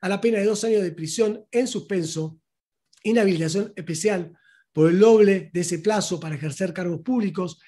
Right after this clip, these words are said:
y el pago de las costas por considerarlo autor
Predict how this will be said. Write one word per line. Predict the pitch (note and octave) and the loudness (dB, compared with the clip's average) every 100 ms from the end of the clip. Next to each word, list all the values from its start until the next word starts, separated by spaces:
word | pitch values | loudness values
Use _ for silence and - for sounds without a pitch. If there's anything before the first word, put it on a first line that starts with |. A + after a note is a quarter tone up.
| - | -4
y | F3+ | -2
el | E3+ | 0
pago | A#3 A3 | 2 2
de | F#3+ | 2
las | E3+ | 0
costas | - G#3+ D#3+ D#3+ | -2 -2 -2 -8
por | G3+ G3 | -6 -4
considerarlo | F#3 D#3+ F3+ F#3+ F#3 F#3+ | -4 -4 -4 -4 -6 -8
autor | F3 E3+ E3 A3 G#3 | -8 -6 -2 -2 -2